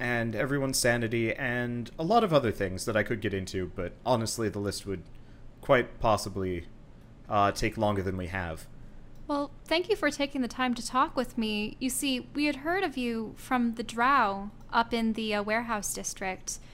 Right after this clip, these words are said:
Speaker 2: They were in fairly dire straits. Uh,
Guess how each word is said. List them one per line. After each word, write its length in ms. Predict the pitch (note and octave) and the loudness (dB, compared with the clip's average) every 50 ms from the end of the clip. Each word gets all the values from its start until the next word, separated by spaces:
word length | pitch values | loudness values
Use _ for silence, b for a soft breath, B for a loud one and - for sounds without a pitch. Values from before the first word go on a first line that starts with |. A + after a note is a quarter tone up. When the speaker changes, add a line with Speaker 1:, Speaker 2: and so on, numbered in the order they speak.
| B B B | B B B
Speaker 2:
They 160 | - B3+ B3+ | 4 6 6
were 480 | C#4 D4 C#4+ C#4 C4 B3 A3+ A3+ - - B B B B B B B B B - | 6 8 6 8 8 8 6 4 2 -2 B B B B B B B B B 2
in 260 | B3 B3 B3 A#3+ - - | 4 4 4 2 -2 -2
fairly 340 | - E4+ F#4 A4+ C5 C5 G#4 | 2 4 4 6 6 6 6
dire 260 | - D4+ D4+ D4+ C#4 | 6 6 4 4 4
straits. 800 | C4+ - - - C4 - F4+ F#4+ C#4 F#3 - - - - - - - - | 2 0 0 0 0 2 2 2 0 -2 -2 -2 0 0 0 -2 -2 0
Uh, 420 | - A#3 A#3 A#3 A3+ A3+ A3+ A3+ | 2 4 4 6 4 4 2 0